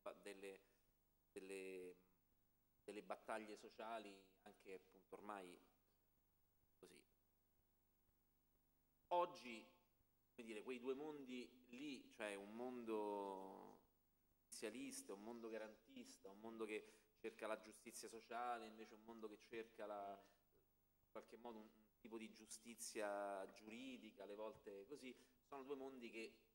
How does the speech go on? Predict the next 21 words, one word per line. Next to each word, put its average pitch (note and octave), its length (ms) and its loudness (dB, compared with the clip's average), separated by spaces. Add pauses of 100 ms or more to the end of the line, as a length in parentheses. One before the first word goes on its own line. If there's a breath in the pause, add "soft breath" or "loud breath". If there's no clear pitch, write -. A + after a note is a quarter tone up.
(220)
veramente B2+ 440 -2
non, G#2 200 -4 (1300)
è A#2+ 60 -2
un C3 120 -2
vero C#3+ 180 6
contrasto, A2 720 -8
cioè A2 100 -10
è G2+ 40 -10
un A2 80 -10
vero B2 200 4
contrasto B2+ 540 -2
che - 540 -2
in A2 100 -8
qualche B2+ 280 4
modo D3+ 180 8
ha B2 60 10
diviso A#2+ 800 -2 (180)
la G#2 100 -6
sinistra F#2 920 -10 (1160)
del - 160 -20
paese G2+ 440 -2